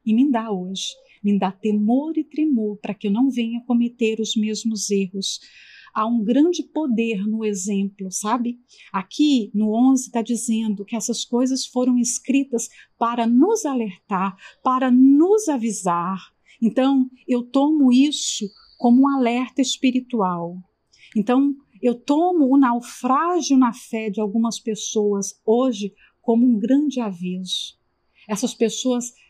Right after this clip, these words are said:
lançam luz, não vá pa-, por esse caminho, não faça as mesmas coisas, porque você vai ter o mesmo fim. Ninguém está fora desse risco. Paulo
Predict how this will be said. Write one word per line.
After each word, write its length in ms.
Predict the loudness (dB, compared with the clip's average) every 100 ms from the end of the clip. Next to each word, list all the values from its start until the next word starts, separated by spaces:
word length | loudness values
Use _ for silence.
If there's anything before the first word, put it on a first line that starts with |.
| _ _
lançam 480 | 0 0 0 0 2
luz, 580 | 2 2 -2 -4 -10 _
não 300 | -2 2 2
vá 420 | 0 -4 -4 -6 -10 _
pa-, 240 | -8 -8 -8 _
por 140 | 0
esse 260 | 0 -2 -8
caminho, 720 | -6 -4 -2 -2 -4 -6 -10 _ _ _
não 180 | 0 0
faça 440 | -2 -4 -4 -4
as 140 | -4 -2
mesmas 480 | -2 -2 -4 -4 -8
coisas, 500 | -8 -6 -6 -8 -16 _
porque 240 | -8 -4 -2
você 320 | -4 -6 -8
vai 140 | -8
ter 280 | -8 -4 -4
o 40 | -2
mesmo 440 | -4 -6 -4 -6
fim. 340 | -6 -6 -4 -4 -12 _ 2
Ninguém 840 | 2 4 2 4 4 2 0 -6 -10 _ _ _ _ _ _ _ _
está 360 | -8 -4 -2 -4
fora 500 | -6 _ -2 -2 -2
desse 320 | -4 -4 -6
risco. 540 | -4 -4 -4 -6 -12 _ _ _ _ _ _
Paulo 580 | -2 -2 -2 -2 -2 -4